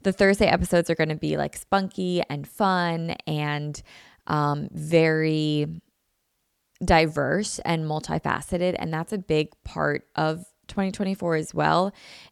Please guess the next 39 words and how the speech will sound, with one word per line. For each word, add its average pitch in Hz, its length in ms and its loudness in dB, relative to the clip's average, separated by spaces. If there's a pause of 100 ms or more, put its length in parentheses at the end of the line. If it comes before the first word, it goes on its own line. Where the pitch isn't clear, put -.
is 175 140 -2
that 170 220 2
I 180 60 2
just 185 160 -4
wanna 220 160 -2
continue 175 420 -4
to 170 60 -10
be 151 100 -4
expansive - 680 -8
and - 120 -6
I 175 60 0
wanna 170 240 0
continue 165 440 -4
to 160 60 -8
be 156 120 -4
multifaceted. 160 1000 -2 (460)
I 190 80 4
think 208 160 0
nowadays 170 500 2
a 165 60 0
lot 151 240 -2
of 160 80 -10
people 156 640 -4
give 160 180 0
the 156 160 0
advice 151 540 -2
of, 151 260 2
if - 160 -4
you 165 80 2
wanna 156 220 -2
grow, 151 300 0
you 165 140 -4
need 151 180 -6
to 151 40 -8
find 147 240 -6
a 139 60 -6
niche. 143 500 -6 (460)
And 160 420 0 (200)
I, 156 440 2